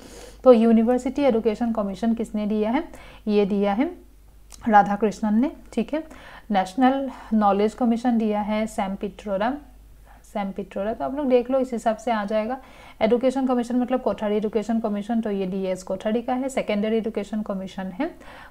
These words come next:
मुडालियर का। चलो फिर नेक्स्ट क्वेश्चन देखते हैं। अ, यहाँ पे दो स्टेटमेंट दिया है। अ, फर्स्ट स्टेटमेंट में पूछा गया है कि,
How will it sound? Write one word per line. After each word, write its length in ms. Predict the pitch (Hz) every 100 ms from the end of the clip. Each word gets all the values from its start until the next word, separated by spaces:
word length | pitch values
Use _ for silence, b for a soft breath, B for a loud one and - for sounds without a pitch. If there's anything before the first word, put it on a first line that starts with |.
| -
मुडालियर 540 | 220 202 180 180 175
का। 180 | 185 190 220 - - - - -
चलो 220 | 247 208
फिर 160 | 180
नेक्स्ट 260 | 214 214 -
क्वेश्चन 300 | 269 262 285
देखते 300 | 262 254 254
हैं। 180 | 254 277 - B B B B B B B
अ, 440 | 247 226 226 226 226 B -
यहाँ 140 | 247 233
पे 100 | 294
दो 200 | 240 247
स्टेटमेंट 440 | 269 269 269 277
दिया 220 | 254 254
है। 140 | 262 294
अ, 520 | - 262 226 226 226
फर्स्ट 300 | 220 254 262
स्टेटमेंट 360 | 269 262 269
में 80 | 277
पूछा 340 | 269 240 247 240
गया 200 | 247 233
है 140 | 254
कि, 120 | 254